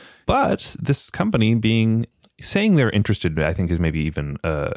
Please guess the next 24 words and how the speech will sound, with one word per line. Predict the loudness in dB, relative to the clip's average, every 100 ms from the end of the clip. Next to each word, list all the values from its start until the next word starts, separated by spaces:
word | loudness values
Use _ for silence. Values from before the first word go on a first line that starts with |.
| -10 _ _ _ -6
a | -2
stretch, | -2 -4 -6 -10 -10 _ -4
right? | -4 -2
Like | -2
I | -2
said, | -6 -4
they, | -4 -4 -4
they | -2 0
said | -2
they | 0 0
love | 0 -2
the | -6
script. | -4 -8 -6
They | -8
wanna | -6 -6
know | -6
who's | -8 -8
gonna | -8
be | -8 -8
in | -8
it. | -4
And | -2 0
so | 2 2 4 4 2 -2 _ _ _ _ _ _ _ -4
I'm | -2